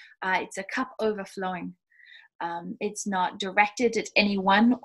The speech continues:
or anywhere or for any reason. It is an embodiment of what you embody. Um, has got nothing to do with anybody else. It, it literally is just who you are, is an embodiment of love.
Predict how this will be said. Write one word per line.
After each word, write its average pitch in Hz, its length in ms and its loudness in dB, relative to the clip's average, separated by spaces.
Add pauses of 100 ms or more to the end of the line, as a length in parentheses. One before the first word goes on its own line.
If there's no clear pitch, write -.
or 196 200 2
anywhere 196 600 4
or 196 220 0
for - 260 -4
any 196 260 -10
reason. 185 420 -12 (520)
It 208 140 -4
is 196 160 -4
an 185 100 -6
embodiment 196 680 -2
of 185 140 -2
what 190 260 4
you 190 180 -2
embody. 175 520 -2 (580)
Um, 175 460 -14 (200)
has 208 160 -6
got - 140 -2
nothing 220 220 0
to - 80 -4
do 214 120 0
with 220 120 0
anybody 160 320 -2
else. - 360 -4 (340)
It, 180 240 -10
it 190 140 -8
literally 190 600 -2
is 190 120 -6
just - 300 -4
who 202 120 -4
you 196 340 4
are, - 280 0 (560)
is 214 140 -12
an 190 80 -10
embodiment 180 580 -12
of 165 120 -12
love. 120 180 -8